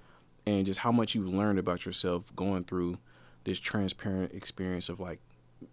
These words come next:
becoming a YouTuber and really just, like,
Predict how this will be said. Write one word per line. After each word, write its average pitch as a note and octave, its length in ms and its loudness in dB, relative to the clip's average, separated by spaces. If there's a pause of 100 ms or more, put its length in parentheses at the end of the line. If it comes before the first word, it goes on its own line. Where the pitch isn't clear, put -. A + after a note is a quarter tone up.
(480)
becoming G2+ 420 0
a F2 60 2
YouTuber F2+ 520 -4
and F2 140 -4
really F2+ 220 0
just, E2+ 220 -8
like, F2+ 200 -6